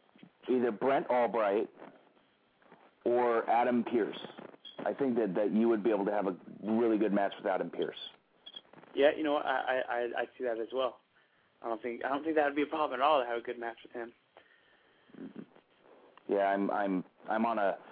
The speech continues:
Speaker 1: a big time Adam Pearce kick. Since, since
Speaker 2: Yeah,
Speaker 1: I had him
Speaker 2: is
Speaker 1: on the
Speaker 2: that
Speaker 1: show last, uh, last Thursday, since I had him on the show, I've been watching nothing but Adam Pearce matches, and, uh,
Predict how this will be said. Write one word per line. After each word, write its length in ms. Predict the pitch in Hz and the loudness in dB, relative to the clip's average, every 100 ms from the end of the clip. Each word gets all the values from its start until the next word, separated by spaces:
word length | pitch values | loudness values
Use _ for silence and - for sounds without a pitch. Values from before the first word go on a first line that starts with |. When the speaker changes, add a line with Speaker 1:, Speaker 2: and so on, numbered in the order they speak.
| - - | -6 -4
Speaker 1:
a 80 | |
big 340 | 107 - 135 117 | -2 0 -2 0
time 220 | 123 117 | 0 0
Adam 300 | 98 107 107 | 0 0 -2
Pearce 220 | 101 107 98 - | 0 0 -2 -2
kick. 200 | 92 - - - - - - - | -4 -4 -12 -20 -20 -18 -12 -2
Since, 180 | 117 107 - | -2 -2 -2
since 120 | 123 113 | 0 8
Speaker 2:
Yeah, 140 | 156 | 8
Speaker 1:
I 40 | 151 | 8
had 100 | 127 | 6
him 80 | |
Speaker 2:
is 40 | 127 | 6
Speaker 1:
on 60 | |
the 60 | 143 | 6
Speaker 2:
that 80 | 151 - | 4 2
Speaker 1:
show 320 | 127 117 110 - - - - - - | 2 2 0 -6 -14 -12 -14 -16 -6
last, 380 | 117 120 117 - | 0 2 0 -2
uh, 280 | 117 107 101 - | 0 2 0 -2
last 220 | 117 123 - | 0 0 0
Thursday, 360 | 131 123 123 104 - | 2 2 2 0 0
since 120 | 104 | -2
I 40 | |
had 140 | 113 113 | 0 2
him 100 | 113 | 0
on 80 | 110 | 0
the 60 | - | -2
show, 200 | 127 113 101 | 0 2 2
I've 80 | |
been 240 | 92 98 92 | 2 0 -2
watching 400 | 104 110 107 95 | 0 0 0 2
nothing 400 | 101 110 - 117 | 2 0 0 2
but 120 | 110 101 | 4 4
Adam 300 | 104 107 104 | 2 2 2
Pearce 220 | 107 104 | 0 0
matches, 320 | 104 90 95 92 - - - - - - - _ | 0 0 0 -2 -8 -14 -14 -16 -20 -20 -20 _
and, 200 | - 95 | -4 -2
uh, 140 | 85 | -2